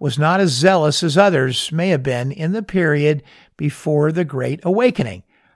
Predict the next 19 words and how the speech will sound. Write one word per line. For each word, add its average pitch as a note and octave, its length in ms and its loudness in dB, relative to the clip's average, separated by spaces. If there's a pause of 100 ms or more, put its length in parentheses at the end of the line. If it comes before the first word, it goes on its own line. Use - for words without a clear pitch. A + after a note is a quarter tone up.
(420)
That F#3 140 0
is, D3+ 460 0 (420)
not F3+ 260 0
as D3+ 120 0
zealous C#3+ 460 0
when D3 100 -4
it C3+ 80 -4
came D#3 240 -2
to C#3+ 140 0
getting C#3 400 -2
after C3 400 -4
the C3 80 -4
mafia. D3 500 -4 (1120)
Okay, D#3 360 2
the D#3+ 100 0
ninth G3+ 380 4
and E3 100 2
last C#3+ 480 0
takeaway. A2 640 -2